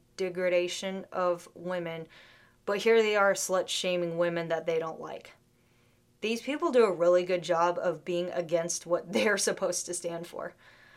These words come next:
I'll admit that I am not perfect at empowering women, especially ones I don't like, but I would never slut-shame them.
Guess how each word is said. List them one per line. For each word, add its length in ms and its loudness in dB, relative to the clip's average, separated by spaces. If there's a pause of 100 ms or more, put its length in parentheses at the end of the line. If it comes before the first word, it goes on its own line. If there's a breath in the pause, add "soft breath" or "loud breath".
(440 loud breath)
I'll 220 6
admit 360 4
that 220 0
I 100 0
am 180 0
not 180 -2
perfect 460 -2
at 200 -2
empowering 600 -2
women, 440 -6 (140)
especially 580 2
ones 460 -2
I 120 2
don't 260 0
like, 300 -2 (600 soft breath)
but 160 6
I 160 6
would 160 8
never 280 2
slut-shame 840 -4
them. 240 -16